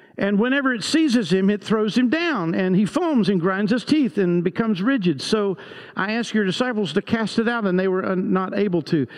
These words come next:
A third of Jesus' ministry was casting out demons. A third of it was healing the sick, and a third of it was teaching. Paul said when he came along, he said, "Look, I don't want your, your, uh,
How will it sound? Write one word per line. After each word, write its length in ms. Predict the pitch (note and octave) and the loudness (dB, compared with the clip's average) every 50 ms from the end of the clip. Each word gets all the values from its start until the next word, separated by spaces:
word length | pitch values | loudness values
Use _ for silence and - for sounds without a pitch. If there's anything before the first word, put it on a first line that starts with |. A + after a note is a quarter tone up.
| - - - - - | -16 -14 -16 -12 -8
A 120 | - - E3 | -6 -4 -4
third 520 | - - - - F4+ G4+ F#4+ E4+ C4+ A3 | -4 -4 -2 0 2 2 2 2 2 0
of 120 | G3+ F3 C#3 | 0 0 2
Jesus' 400 | F3+ B3+ B3 G3 G#3 F#3 - F#3+ | 2 2 2 2 2 0 2 2
ministry 420 | A3 A#3 G#3 E3 - - F3+ E3+ | 2 2 2 0 0 0 0 2
was 160 | D#3 D3 - | 2 0 -2
casting 420 | - E3 A3 G#3 F3+ - G#3 F#3 F3 | -2 -2 -2 -2 -2 -2 0 0 0
out 200 | D#3+ D#3+ D#3+ D3 | -2 -2 -2 0
demons. 320 | F3+ F3 D3+ C3+ B2 B2+ | 0 2 2 2 2 0
A 60 | E3 | -2
third 340 | - - - C#4+ F4 F4+ D4+ | -2 -2 -2 0 0 2 2
of 80 | A#3 G#3 | 2 0
it 100 | G3 F3+ | 0 0
was 180 | E3+ D#3+ - | -2 0 2
healing 300 | G#3 A#3+ A3+ G3+ F#3 E3+ | 2 2 2 2 2 0
the 80 | D3+ C#3 | 0 0
sick, 240 | - - C4 F#3+ E3+ | 0 0 0 0 0
and 100 | E3 D#3 | 0 0
a 60 | C#3+ | 0
third 240 | - E3+ - G#3 F3+ | 0 0 0 2 2
of 80 | D#3 | 0
it 80 | F3+ F#3+ | 0 -2
was 100 | F3 - | -2 -2
teaching. 560 | - - A#3+ F#3 - - A#2+ G2 F2+ F2+ - - _ _ _ _ _ _ _ _ _ _ _ _ _ _ _ _ _ _ _ _ - | 0 2 2 2 2 0 -2 -4 -6 -10 -14 -20 _ _ _ _ _ _ _ _ _ _ _ _ _ _ _ _ _ _ _ _ -6
Paul 260 | - C4+ D#4 E4 D#4 | -4 -2 -2 -2 -2
said 260 | - - A#3 G#3+ F#3+ | -4 -4 -4 -4 -2
when 140 | D#3+ F#3+ A3+ | -2 -2 -2
he 60 | C4+ | -2
came 260 | A3+ - B3+ B3 G#3+ F#3+ | -2 -2 -2 0 0 -2
along, 280 | F#3+ F#3 E3+ E3+ F3+ | -2 -2 -2 -2 0
he 60 | F#3 | 0
said, 220 | - - G3 F3+ E3+ | 0 0 -2 0 0
"Look, 280 | G#3+ A#3 F#3 - - - - - - - - | 0 -2 -4 -6 -12 -16 -20 -20 -14 -8 -6
I 80 | - C#4 | -4 -2
don't 140 | C#4+ B3+ | -2 0
want 180 | B3 A#3 - - | -2 -2 0 0
your, 380 | A#3 A3 G#3 F#3+ E3+ E3+ - - | 0 0 0 0 0 -2 -4 -2
your, 420 | F#3+ F3+ F3+ F3+ F3 D#3+ D#3 - | 0 0 0 0 0 -2 -2 -2
uh, 300 | - D3+ C#3 C3 B2+ | -2 -4 -4 -4 -6